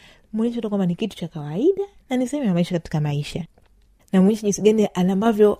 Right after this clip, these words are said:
anaweza kutimiza malengo yake hata katika kipindi cha mabadiliko. Lakini pia anaweza kama ameweka malengo ambayo alishindwa kufikia kabla ya mabadiliko. Sasa m-, msaidie kuweka mikakati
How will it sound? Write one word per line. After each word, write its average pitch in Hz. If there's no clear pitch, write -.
anaweza 185
kutimiza 185
malengo 156
yake 180
hata 214
katika 180
kipindi 190
cha 160
mabadiliko. 147
Lakini 285
pia 277
anaweza 277
kama 277
ameweka 262
malengo 220
ambayo 202
alishindwa 262
kufikia 220
kabla 226
ya 165
mabadiliko. 147
Sasa 180
m-, 170
msaidie 196
kuweka 196
mikakati -